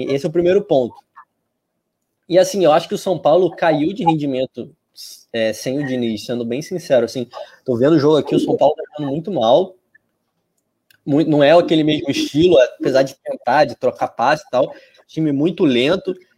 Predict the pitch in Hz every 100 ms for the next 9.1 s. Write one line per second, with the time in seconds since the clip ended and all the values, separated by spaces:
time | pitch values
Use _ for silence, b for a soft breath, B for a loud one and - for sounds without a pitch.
0 | _ _ - - - 214 175 170 175 196
1 | 208 208 247 233 202 214 190 139 160 -
2 | - _ _ _ _ _ _ _ _ _
3 | _ - 147 143 165 165 147 165 175 160
4 | 160 170 170 190 190 175 185 170 156 147
5 | 165 160 165 165 151 - 151 - 135 143
6 | 139 139 160 151 147 131 123 110 B B
7 | B - 117 113 113 123 131 139 139 131
8 | 143 139 131 127 131 127 127 131 120 120
9 | 110